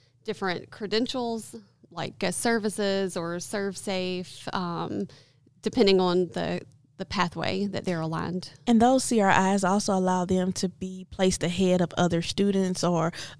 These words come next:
Speaker 2: other individuals once they graduate high school, because they have certifications that are industry recognized, and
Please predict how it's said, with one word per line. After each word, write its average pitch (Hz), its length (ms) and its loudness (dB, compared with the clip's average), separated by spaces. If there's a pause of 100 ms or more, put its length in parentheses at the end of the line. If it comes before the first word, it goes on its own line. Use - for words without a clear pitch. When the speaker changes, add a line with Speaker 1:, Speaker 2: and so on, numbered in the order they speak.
Speaker 2:
other 247 240 6
individuals 214 540 0
once 196 160 0
they 180 120 -2
graduate 180 440 -2
high 208 180 0
school, 185 280 -4
because 185 360 0
they 180 140 0
have 190 320 -2
certifications 185 800 -2
that 180 180 0
are - 140 -4
industry 185 420 -2
recognized, 175 880 -2
and 175 320 -2